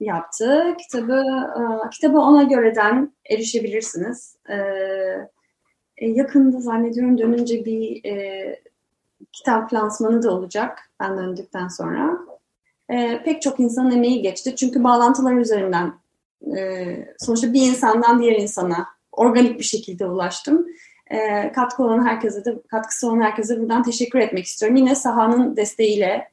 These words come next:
e, e, ortaya koyduğumuz bir kitap.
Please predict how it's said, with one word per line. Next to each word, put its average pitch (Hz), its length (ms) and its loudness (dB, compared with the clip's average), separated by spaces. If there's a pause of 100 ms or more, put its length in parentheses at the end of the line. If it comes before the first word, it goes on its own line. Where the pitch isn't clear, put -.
(120)
e, 190 60 -2 (1200)
e, 196 300 -4
ortaya 196 400 -4
koyduğumuz 180 800 -6
bir - 80 -14
kitap. - 340 -16